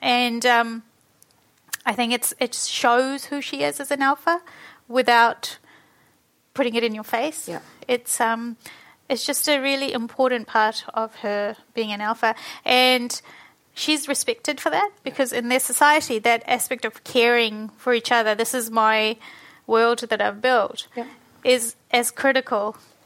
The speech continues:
Speaker 1: as the physical aspect. Yeah.
Speaker 2: And what about Ethan? 'Cause reading some of the experiences he goes through, my brain was hurting as well.
Speaker 1: <laughs>
Speaker 2: Um, is, is it quite physically painful to write those scenes where he's,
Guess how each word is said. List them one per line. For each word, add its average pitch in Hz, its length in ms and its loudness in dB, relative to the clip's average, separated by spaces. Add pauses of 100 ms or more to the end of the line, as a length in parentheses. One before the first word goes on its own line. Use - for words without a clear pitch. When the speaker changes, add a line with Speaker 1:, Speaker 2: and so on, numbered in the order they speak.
(120)
Speaker 1:
as 226 220 2
the 233 100 -6
physical 220 480 -2
aspect. - 560 -10 (300)
Yeah. - 120 -10 (1040)
Speaker 2:
And 226 120 -6
what 254 120 -2
about 254 340 0
Ethan? 180 480 -4
'Cause 165 320 -4 (140)
reading 196 440 0
some 185 180 0
of 170 120 -4
the 170 180 0 (440)
experiences 170 640 -2
he 165 120 0
goes 156 280 -2
through, 147 180 -2
my 170 240 4
brain 123 300 2
was 117 160 0
hurting 139 340 -2
as 156 160 -4
well. 160 360 2 (180)
Speaker 1:
<laughs> 427 200 -4
Speaker 2:
Um, 190 380 4 (760)
is, 214 180 0 (120)
is 233 100 2
it - 120 0
quite 320 200 -2
physically - 480 -2
painful 254 400 0
to 233 60 2
write 202 320 -2
those 254 220 0
scenes - 560 -2 (420)
where 240 180 6
he's, 226 460 0